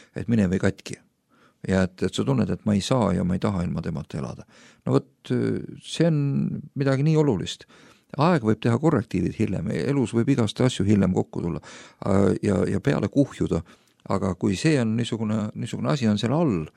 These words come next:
siis see vundament tegelikult ei ole halb üldse. Ja, ja, ja minu meelest inimene, kes on niimoodi armastamata surnud, äh, võib öelda, et ta on ikka väga suure osa elust üldse ilma jäänud.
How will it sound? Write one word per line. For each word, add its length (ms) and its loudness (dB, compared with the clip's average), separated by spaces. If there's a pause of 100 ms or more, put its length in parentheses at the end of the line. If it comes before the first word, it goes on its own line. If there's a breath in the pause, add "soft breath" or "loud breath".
(260 soft breath)
siis 220 -8
see 80 0
vundament 420 0
tegelikult 460 -6
ei 80 -4
ole 160 -4
halb 340 -10 (300)
üldse. 320 -8 (580 soft breath)
Ja, 300 0
ja, 160 -2
ja 540 -6
minu 180 0
meelest 180 -6
inimene, 380 2
kes 180 -4
on 120 -2
niimoodi 360 -2
armastamata 640 -4
surnud, 400 -4
äh, 760 -6 (120)
võib 180 -2
öelda, 220 -4
et 80 -20
ta 80 -4
on 160 -6
ikka 160 -8
väga 160 -6
suure 240 -4
osa 160 -2
elust 480 -8
üldse 260 -2
ilma 220 -4
jäänud. 340 -16